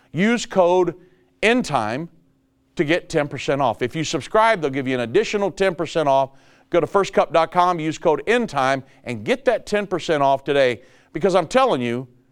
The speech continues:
the coffee's actually pretty good, and these guys are not supporting, supporting all these woke causes, and those are the kind of companies that I like to support. If you support them,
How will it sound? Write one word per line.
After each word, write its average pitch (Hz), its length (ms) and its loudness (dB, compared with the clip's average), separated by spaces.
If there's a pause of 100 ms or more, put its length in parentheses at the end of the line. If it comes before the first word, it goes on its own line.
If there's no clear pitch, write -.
(140)
the 135 80 -6
coffee's 196 480 0
actually 190 340 0
pretty 156 280 -2
good, 120 400 0 (360)
and 123 220 -2
these 180 240 0
guys 165 320 2
are 156 60 0
not 151 160 -2
supporting, 175 600 -2
supporting 190 480 0
all 151 140 4
these 147 260 -2 (360)
woke 180 560 -2 (320)
causes, 160 760 0 (480)
and 151 180 0
those 202 220 2
are 233 60 -2
the 214 100 -2
kind 147 260 0
of 151 60 -8
companies 147 460 -4
that 151 120 2
I 127 120 2
like 143 220 0
to 139 100 -8
support. 143 480 -2
If 120 100 -6
you 165 100 -6
support 190 400 -2
them, 170 320 0